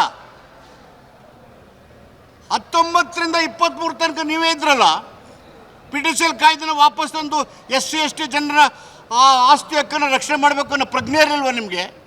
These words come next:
ಅಶೋಕ್ ನೀವೇ ಒಬ್ಬ ರೆವಿನ್ಯೂ ಮಿನಿಸ್ಟರ್ ಆಗಿದ್ರಿ, ರವಿ ಇದ್ರಿ,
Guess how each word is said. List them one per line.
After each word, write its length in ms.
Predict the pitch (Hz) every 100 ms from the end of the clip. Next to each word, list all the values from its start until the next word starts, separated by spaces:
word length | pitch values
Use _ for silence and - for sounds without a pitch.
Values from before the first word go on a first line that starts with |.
| - - - - - - -
ಅಶೋಕ್ 340 | 262 339 254
ನೀವೇ 280 | 302 349 359 320 - - -
ಒಬ್ಬ 140 | 254 269
ರೆವಿನ್ಯೂ 320 | 294 320 330
ಮಿನಿಸ್ಟರ್ 320 | 330 311 311
ಆಗಿದ್ರಿ, 340 | 320 285 320 302 - - - - - - - - _ _ _ _ _ _
ರವಿ 280 | 208 311 349
ಇದ್ರಿ, 400 | 339 302 339 330